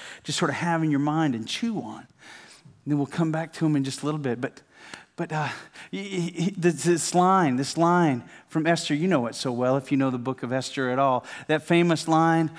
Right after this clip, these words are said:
"Who knows but that you have come to the kingdom for such a time as this?" I believe, I believe that you're here today because God wanted you here today.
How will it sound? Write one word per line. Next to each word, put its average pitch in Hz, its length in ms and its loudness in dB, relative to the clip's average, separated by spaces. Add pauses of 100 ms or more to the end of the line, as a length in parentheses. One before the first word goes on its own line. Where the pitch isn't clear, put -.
(180)
"Who 196 220 4
knows 185 520 2
but 160 160 -4
that 170 120 2
you 160 80 0
have 135 120 -4
come 175 240 0
to 165 60 -2
the 156 80 -2
kingdom 170 440 -2
for 156 140 -8
such 165 280 -6
a 160 40 -4
time 156 380 -4
as 120 140 -10
this?" 143 560 -10 (400)
I 196 140 4
believe, 131 560 2
I 175 80 0
believe 117 560 -4 (920)
that 170 100 4
you're 180 120 6
here 196 260 4
today 147 640 0
because 139 360 -2
God 143 380 -4
wanted 135 340 0
you 127 120 -4
here 120 320 -6
today. 120 480 -14